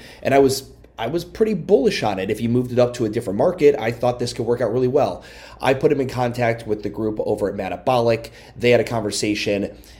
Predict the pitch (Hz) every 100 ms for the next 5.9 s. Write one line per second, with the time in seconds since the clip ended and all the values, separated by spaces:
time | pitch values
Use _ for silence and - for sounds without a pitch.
0 | - - 131 117 - - 180 175 151 120
1 | 101 104 - - 110 123 160 160 - -
2 | 120 113 113 110 - 123 107 101 120 107
3 | 104 98 - 104 120 120 113 - 104 104
4 | 98 95 - 110 113 120 113 107 104 98
5 | - - 107 104 98 95 95 90